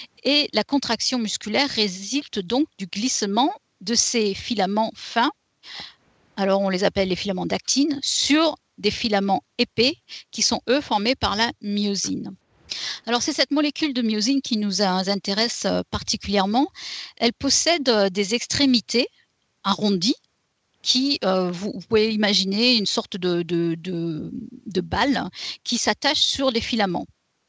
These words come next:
Et lorsque de l'énergie chimique est fournie au système, par le biais, euh, d'une réaction chimique qui fait intervenir cette molécule, euh, euh, universelle qui est, euh,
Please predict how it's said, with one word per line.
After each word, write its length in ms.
Et 100
lorsque 380
de 100
l'énergie 500
chimique 540
est 100
fournie 460
au 60
système, 440
par 160
le 140
biais, 580
euh, 160
d'une 200
réaction 360
chimique 560
qui 200
fait 240
intervenir 480
cette 200
molécule, 680
euh, 360
euh, 400
universelle 720
qui 240
est, 200
euh, 360